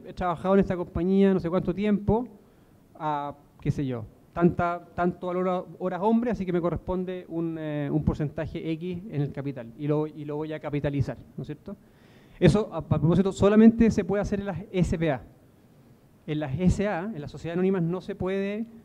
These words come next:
capitalizar trabajo, ¿ah? No, no, no, no, no, no es posible.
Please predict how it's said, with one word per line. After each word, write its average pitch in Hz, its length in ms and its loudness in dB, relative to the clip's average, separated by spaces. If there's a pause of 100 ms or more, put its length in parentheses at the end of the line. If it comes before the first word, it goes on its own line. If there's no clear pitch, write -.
(240)
capitalizar 156 480 -6
trabajo, 147 460 -4 (300)
¿ah? 147 180 -8
No, 143 300 -8
no, 143 200 -4
no, 143 140 -6
no, 151 180 -2
no, 156 200 -4
no 160 120 -8
es - 60 -8
posible. 127 460 -8